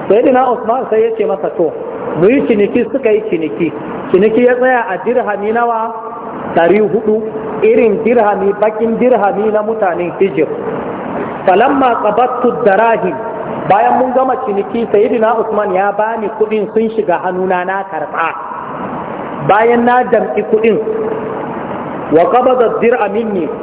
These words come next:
shi kuma Sayyidina Usman ya karɓi wannan silken daga gare ni. Kana sai Sayyidina Usman ya buɗe baki ya ce, "Ya Abal Hasan," ya kai baban Hasan, waye kenan? Yawwa, uh, Aliyu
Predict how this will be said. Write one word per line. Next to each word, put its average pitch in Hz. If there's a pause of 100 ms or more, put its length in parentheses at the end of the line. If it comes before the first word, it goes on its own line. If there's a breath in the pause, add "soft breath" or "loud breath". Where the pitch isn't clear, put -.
(180)
shi -
kuma 254
Sayyidina 220
Usman 202
ya 202
karɓi 208
wannan 196
silken 185
daga 156
gare 156
ni. 165 (1400)
Kana 220
sai 233
Sayyidina 214
Usman 202
ya 196
buɗe 208
baki 165
ya 196
ce, 190 (800)
"Ya 233
Abal 214
Hasan," 196 (240)
ya 196
kai 233
baban 185
Hasan, 180
waye 196
kenan? 175 (1800)
Yawwa, 170 (500)
uh, 156
Aliyu 185